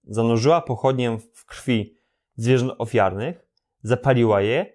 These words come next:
i dokonała trzykrotnego oczyszczenia ciała Aizona. Przygotowała również magiczną mieszankę. Następnie rozcięła szyję Aizona i wlała do środka remedium,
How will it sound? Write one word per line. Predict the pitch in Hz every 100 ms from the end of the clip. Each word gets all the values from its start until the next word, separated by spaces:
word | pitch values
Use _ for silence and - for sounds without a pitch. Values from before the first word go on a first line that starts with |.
| _
i | - 117
dokonała | 143 143 131 139 151
trzykrotnego | - - - 139 - 151 147 -
oczyszczenia | 110 - - 127 123
ciała | - 110 110 -
Aizona. | 113 113 104 90 - - _ _ _ _ _ _ _
Przygotowała | - 135 156 151 135 156 175
również | 143 139 151 147
magiczną | 151 127 123 131
mieszankę. | 131 127 - 98 90 - - - _ _ -
Następnie | 123 - 113 95 104 104 135 _ _ -
rozcięła | 123 - 175 160
szyję | - 143 -
Aizona | 123 127 107 98 104 139 -
i | 120
wlała | 110 139 156
do | 127
środka | - 139 - 127
remedium, | 120 117 98 92 87